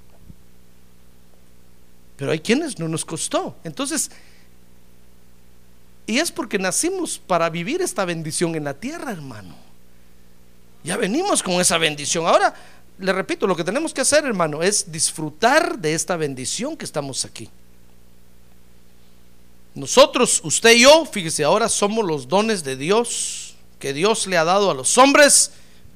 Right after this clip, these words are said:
para bendición. Mire, oiga, oiga esto, hermano. Eso quiere decir, fíjese, que si los hombres de la tierra, los pobres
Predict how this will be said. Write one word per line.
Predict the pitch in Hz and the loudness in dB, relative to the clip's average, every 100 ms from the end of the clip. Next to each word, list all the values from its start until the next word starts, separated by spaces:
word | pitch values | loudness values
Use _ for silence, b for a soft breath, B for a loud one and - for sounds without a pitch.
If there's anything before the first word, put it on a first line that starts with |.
| - | 2
para | 226 269 277 | 6 8 8
bendición. | 269 277 247 - 320 330 233 147 104 - - - - - - - - - - - - - - - - - - | 6 6 4 4 8 6 4 -4 -12 -20 -20 -20 -20 -20 -20 -20 -20 -20 -20 -20 -20 -20 -20 -20 -20 -20 -20
Mire, | - 277 240 - | -10 -8 -8 -6
oiga, | 202 254 302 190 151 | 0 0 2 -2 -2
oiga | 185 247 240 220 | -4 -2 0 0
esto, | 320 - | -2 -4
hermano. | 196 156 139 131 180 | -4 -4 -8 -10 -10
Eso | 196 254 | -10 -8
quiere | 285 302 | -8 -4
decir, | 170 233 240 | -4 -4 -6
fíjese, | 214 151 139 | -10 -12 -14
que | 123 131 b b b b - | -14 -14 b b b b -20
si | - - 254 | -10 -6 -2
los | 247 196 - - | -2 -2 -10 -4
hombres | 254 262 208 104 - - - | 0 0 -2 -6 -10 -10 -10
de | 139 | -12
la | 135 | -12
tierra, | - 170 160 127 90 - - - - - - - - - - - - - - - - - | -10 -4 -4 -4 -14 -20 -20 -20 -20 -20 -20 -20 -20 -20 -20 -20 -20 -20 -20 -20 -20 -12
los | 131 - | -6 -6
pobres | - 214 214 190 160 - - | 0 0 0 -4 -8 -8 -10